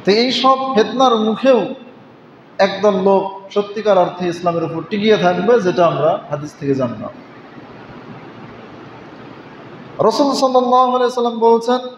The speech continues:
যে ইসলামের যাত্রা শুরু হয়েছে গরীব অবস্থায়, ইসলামের যাত্রা শুরু হয়েছে গরীব অবস্থায়।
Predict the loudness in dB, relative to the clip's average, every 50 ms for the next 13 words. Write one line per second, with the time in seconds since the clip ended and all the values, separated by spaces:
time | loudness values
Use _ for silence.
0 | -20 -20 -20 -20 -20 -20 -20 -20 -20 -20 -20 -20 -20 -20 -20 -4 0 0 2 2
1 | 2 0 -2 0 0 2 2 4 4 4 4 2 -2 -6 -10 -12 -16 -20 -20 -20
2 | -20 -20 -20 -20 -20 -20 -20 -20 -20 -20 -20 -20 -20 -20 -20 -20 -20 -20 -20 -20
3 | -20 -20 -20 -20 -8 -2 0 0 0 0 2 2 2 2 2 0 0 2 2 4
4 | 4 4 4 4 2 2 2 2 4 4 2 0 -2 -6 -6 -2 0 0 0 0
5 | 0 2 2 2 0 -2 -4 -6 -6 -6 -6 -6 -10 -16 -20 -20 -20 -20 -20 -20
6 | -20 -20 -20 -20 _ _ -20 -20 _ _ _ -20 -20 -20 -20 -20 -20 -20 -20 -20
7 | -20 -20 -20 -20 -20 -20 -20 -20 -20 -20 -20 -20 -20 -20 -20 -20 -20 -20 -20 -20
8 | -20 -20 -6 -2 -2 -2 0 0 0 2 2 2 0 2 2 2 2 0 0 2
9 | 2 2 2 0 -2 0 2 4 4 4 4 4 2 2 0 0 2 2 2 4
10 | 4 4 4 4 2 0 -2 -4 -6 -10 -10 -10